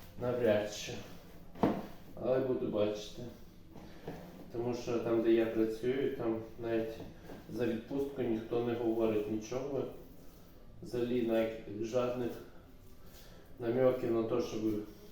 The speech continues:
люди пішли у відпустку. Просто сплошна, за слово, експлуатація людей. Робоча сила, та й все. Ну.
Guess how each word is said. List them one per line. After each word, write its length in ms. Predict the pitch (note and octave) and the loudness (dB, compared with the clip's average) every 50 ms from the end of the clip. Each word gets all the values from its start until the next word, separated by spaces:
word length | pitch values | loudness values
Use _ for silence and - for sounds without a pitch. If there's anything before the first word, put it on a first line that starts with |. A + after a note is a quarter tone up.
| - - A#2 | -12 -6 -2
люди 280 | A2+ A#2+ A#2 A2+ A#2 | 0 2 2 2 2
пішли 380 | - - A2 - - B2 A#2+ A2+ | 2 0 -2 -4 -2 0 2 4
у 80 | G#2+ G#2 | 4 4
відпустку. 760 | A2 G#2 - - - D#3 D#3+ - - - - D#3+ D#3 D3+ - - - - - - - - - - - - - | 2 -2 -4 -2 2 2 2 2 2 -2 -2 -2 -2 -2 -4 -8 -12 -14 -16 -18 -18 -20 -20 -20 -18 -14 -10
Просто 420 | - A#2+ - - - - B2 A#2+ A2+ - - - - - - - - - - - - - - | -8 -6 -6 -6 -6 -6 -6 -6 -6 -6 -10 -14 -16 -18 -18 -18 -18 -16 -16 -16 -16 -16 -18
сплошна, 680 | - - - B2+ B2 - - C3+ C3+ C3 C3 C3 - - - - - - - - - - - - - - | -16 -6 -2 0 0 0 0 2 4 6 6 6 4 2 -4 -10 -12 -14 -14 -16 -16 -16 -18 -18 -16 -12
за 120 | A#2 A#2 A#2 | -10 -8 -8
слово, 360 | A2+ - - B2+ B2 B2 B2 | -8 -4 0 2 4 6 6
експлуатація 840 | A#2 A#2+ - - B2 A#2+ A#2 - B2+ B2 B2 B2 - - B2+ A#2+ | 4 2 0 -2 -2 -2 0 2 4 4 4 4 2 0 0 0
людей. 600 | A2 A2 A2 G#2+ A#2 B2+ B2 B3+ D4 - - - - - - - - - - - - - - - - - - - - - F3 - - - - - - - - - - - - - - - - - - - - - - - - - - C3 | 2 2 2 2 4 4 4 6 4 2 0 -4 -8 -14 -16 -16 -16 -14 -14 -14 -14 -16 -16 -16 -16 -16 -14 -14 -14 -16 -16 -16 -18 -18 -16 -16 -16 -16 -14 -14 -16 -16 -16 -16 -16 -16 -16 -16 -16 -16 -16 -16 -16 -14 -14 -10 -4 -2
Робоча 480 | B2+ B2+ A#2+ C3 C3 C3 - C3 C3 | 0 2 4 4 4 4 2 0 -2
сила, 420 | - - - B2 A#2 A2+ A2 G#2+ G#2 - - | -4 -4 -2 0 0 2 2 0 0 -2 -4
та 60 | - | -6
й 80 | C#3+ - | -6 -6
все. 340 | - - - D#3 C#3+ - - - - - - - - - - - - - B2 | -6 -6 -6 -4 -4 -4 -6 -8 -12 -14 -16 -16 -16 -16 -16 -18 -16 -12 -10
Ну. 100 | A#2+ | -8